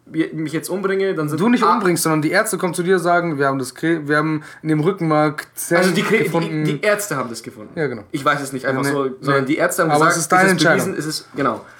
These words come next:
Speaker 1: Aber die, die wissen, dass es, dass es in mir drin ist und
Speaker 2: Ja,
Speaker 1: dass
Speaker 2: ja.
Speaker 1: ich es machen könnte.
Speaker 2: Ja, ja. Die
Speaker 1: Ich hätt-, ich würd sagen, Leute, gebt mir Geld, gebt mir drei Monate Zeit, ich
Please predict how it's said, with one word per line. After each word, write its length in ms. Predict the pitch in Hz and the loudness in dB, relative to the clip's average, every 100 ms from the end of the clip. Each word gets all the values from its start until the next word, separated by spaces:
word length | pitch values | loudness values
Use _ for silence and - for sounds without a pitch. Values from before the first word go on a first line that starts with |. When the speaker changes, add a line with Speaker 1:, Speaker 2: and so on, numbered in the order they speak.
| - | 0
Speaker 1:
Aber 160 | 151 | 2
die, 180 | 156 190 208 214 - | 2 2 0 -2 -6
die 120 | 185 | -4
wissen, 260 | 220 - | -2 0
dass 160 | 147 - | 0 -2
es, 180 | 123 - | -6 -10
dass 300 | 113 - - | -8 -8 -10
es 140 | 131 - | -10 -6
in 80 | 123 | -2
mir 200 | 131 117 - | 0 -2 -8
drin 220 | - 131 120 | -4 -2 0
ist 260 | 95 - | -4 -10
und 80 | - | -2
Speaker 2:
Ja, 60 | 147 | 2
Speaker 1:
dass 60 | 180 | 2
Speaker 2:
ja. 40 | |
Speaker 1:
ich 60 | 120 | 0
es 60 | |
machen 180 | 127 123 | -4 -4
könnte. 260 | - 113 123 | -4 -4 -2
Speaker 2:
Ja, 60 | 170 | -2
ja. 200 | 160 98 _ _ _ _ _ - | -2 -8 _ _ _ _ _ -4
Die 300 | 160 175 - | -2 -2 -4
Speaker 1:
Ich 100 | 160 | 0
hätt-, 180 | 175 - | 0 0
ich 100 | 170 | 0
würd 140 | 170 | 2
sagen, 400 | - 180 202 226 226 - - _ | 4 4 4 0 -6 -16 -20 _
Leute, 400 | 123 123 160 247 - - - - - - - - - _ _ _ - | 0 2 4 2 -4 -16 -20 -20 -20 -20 -20 -20 -20 _ _ _ -8
gebt 200 | 139 139 | -8 0
mir 100 | 135 | 2
Geld, 360 | 127 139 233 - _ _ _ _ | 4 2 0 -6 _ _ _ _
gebt 200 | - 135 | -10 -6
mir 60 | 139 | 0
drei 160 | 135 139 | 2 4
Monate 280 | 139 135 | 2 0
Zeit, 240 | - 135 156 | -2 -2 -2
ich 140 | 135 | -6